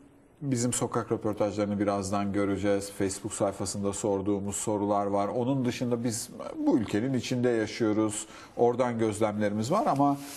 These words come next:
bütün bunlardan başka, e, Türkiye Değerler Atlası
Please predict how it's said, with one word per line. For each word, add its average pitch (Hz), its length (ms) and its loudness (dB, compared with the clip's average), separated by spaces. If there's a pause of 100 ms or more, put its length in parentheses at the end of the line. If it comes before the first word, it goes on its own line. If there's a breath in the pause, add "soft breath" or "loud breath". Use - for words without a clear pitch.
(140 loud breath)
bütün 156 280 0
bunlardan 117 520 2
başka, 180 460 0 (440 loud breath)
e, 110 440 4
Türkiye 156 380 2
Değerler 123 360 4
Atlası 123 480 0